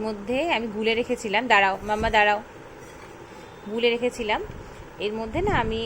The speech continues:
আর একটু জল অ্যাড করেছি। উম, ওহো, থাক, এটা থাক, নিতে নেই।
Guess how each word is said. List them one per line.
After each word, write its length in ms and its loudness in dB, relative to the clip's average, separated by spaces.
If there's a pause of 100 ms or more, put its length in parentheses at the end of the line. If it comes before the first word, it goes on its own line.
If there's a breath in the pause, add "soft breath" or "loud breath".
(160)
আর 120 4
একটু 120 -2 (140)
জল 260 4
অ্যাড 120 2 (120)
করেছি। 320 -2
উম, 760 -4 (920)
ওহো, 380 6 (420)
থাক, 160 8 (240)
এটা 100 -12 (100)
থাক, 120 6 (340)
নিতে 260 2
নেই। 100 -2